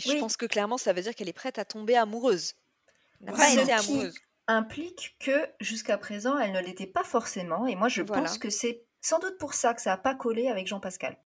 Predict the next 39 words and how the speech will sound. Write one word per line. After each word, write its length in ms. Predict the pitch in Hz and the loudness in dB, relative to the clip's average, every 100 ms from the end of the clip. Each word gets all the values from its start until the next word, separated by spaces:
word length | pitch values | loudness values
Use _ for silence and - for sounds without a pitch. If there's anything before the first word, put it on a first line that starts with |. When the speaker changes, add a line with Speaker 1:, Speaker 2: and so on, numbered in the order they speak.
| _ _ - | _ _ -14
Speaker 1:
<laughs> 1300 | - 285 285 233 - 196 - - 190 - - - _ _ 185 | 0 2 2 -6 -10 -14 -16 -18 -20 -18 -18 -20 _ _ 2
Speaker 2:
Il 100 | 208 | 4
a 60 | |
fallu 280 | 208 233 277 | 10 8 10
qu'elle 180 | - 208 | 6 10
remporte 400 | 214 220 190 - | 10 12 10 10
la 100 | 226 | 8
Starac 520 | - 220 233 277 - | 10 8 8 6 0
et 320 | 175 175 170 | -4 0 0
le 220 | 175 175 | 0 0
un 100 | 226 | 2
million 300 | 214 214 214 | 0 -2 -4
de 100 | 208 | -6
dollars 340 | 180 196 254 302 - - _ _ _ - | -2 0 2 2 0 -4 _ _ _ -4
pour 160 | 214 | 10
être 140 | 220 214 | 10 10
prête. 400 | - - - - _ _ _ - | 6 4 0 -6 _ _ _ -6
Speaker 3:
C'était 220 | - 254 | -2 4
pas 160 | 330 392 | 6 6
des 120 | 277 | 4
francs, 340 | - - 381 330 | 2 6 6 6
on 40 | |
était 180 | 226 254 | 0 0
déjà 200 | 220 254 | 2 2
en 100 | 233 | 4
euros, 280 | 226 226 370 | 2 2 2
pardon, 260 | 311 254 330 | 2 2 2
en 80 | |
deux 80 | 277 | -2
mille 180 | 240 226 | -2 -2
deux ? 160 | 277 349 _ _ _ - | -6 -10 _ _ _ 0
Speaker 2:
Oui, 280 | 262 262 - | 2 2 -2
bien 100 | 175 | -8
sûr, 160 | 180 - | -8 -6
c'est 140 | - 196 | -8 -2
deux 100 | 214 | 2
mille 180 | 233 220 | 6 8
un, 240 | 196 165 | 8 6
euh. 180 | 151 | -2